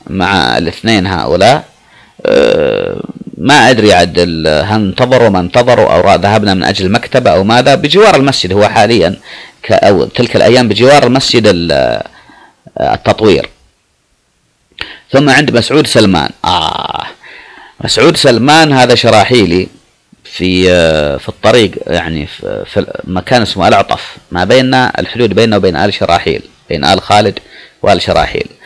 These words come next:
آه، وكنا لعابين، يعني أنا جعلت نفسي كأني واحد غريب من أبها، وكان رافع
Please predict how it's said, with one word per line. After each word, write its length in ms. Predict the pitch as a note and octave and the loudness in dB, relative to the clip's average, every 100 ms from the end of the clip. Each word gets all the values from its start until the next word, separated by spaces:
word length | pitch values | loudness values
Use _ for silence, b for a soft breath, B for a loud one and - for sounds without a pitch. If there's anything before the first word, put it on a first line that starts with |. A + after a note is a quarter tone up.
| B B B B _ | B B B B _
آه، 160 | - A2 | 2 4
وكنا 380 | G#2 B2+ G3+ A#3 | 4 4 2 4
لعابين، 580 | G3+ - E3+ F3+ F#3+ B2+ | 4 4 4 4 2 2
يعني 280 | F#2 E2 | 2 0
أنا 140 | F#2 G#2 | 0 2
جعلت 320 | B2 C#3+ C#3 | 4 2 2
نفسي 260 | D3 - C3 | -2 -2 0
كأني 340 | - C#3 C#3 | 2 2 4
واحد 260 | C3 A2+ A2+ | 2 2 2
غريب 300 | A#2 D3+ B2 | 4 2 2
من 120 | A#2+ | 2
أبها، 360 | F#2 - F#2 - | 0 -2 -12 -8
وكان 360 | - A#2 A#2+ G#2+ G2+ | -4 0 0 2 2
رافع 520 | - B2 C#3 D#3+ - | 4 4 4 2 0